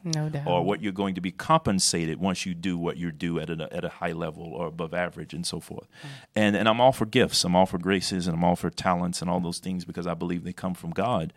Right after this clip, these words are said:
Speaker 1: Yeah.
Speaker 2: But we have to balance these things out or it sends people off of God's path for their life.
Speaker 1: Mm-hmm.
Speaker 2: And they get out in an area where they're, they're really on, they're in a gray area of life.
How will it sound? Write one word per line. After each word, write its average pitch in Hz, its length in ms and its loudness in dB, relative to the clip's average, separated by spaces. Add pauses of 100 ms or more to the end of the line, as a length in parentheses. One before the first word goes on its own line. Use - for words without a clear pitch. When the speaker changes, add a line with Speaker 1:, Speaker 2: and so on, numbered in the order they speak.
(120)
Speaker 1:
Yeah. 220 180 -14 (120)
Speaker 2:
But 95 160 4
we 127 160 4
have 127 260 -2
to 98 80 -2
balance 104 500 2
these - 220 -2
things 85 300 -4
out 107 300 0 (160)
or 95 160 2
it 90 160 -2
sends 123 320 -4
people 92 560 -4 (360)
off 107 360 6
of 95 160 -4
God's 87 280 4
path 113 440 -4
for 82 120 -8
their 80 140 -4
life. 85 360 -4
Speaker 1:
Mm-hmm. 151 420 -12 (100)
Speaker 2:
And 101 180 2
they 98 80 4
get 92 280 0
out 113 260 4
in 113 100 2
an 95 160 2
area 98 560 2 (720)
where 98 680 4 (360)
they're, 95 680 -2
they're 110 200 4
really 147 460 4
on, 104 500 0 (840)
they're 123 220 2
in 131 80 2
a 110 60 2
gray 107 380 0
area 95 300 4
of 78 100 -2
life. 76 460 -2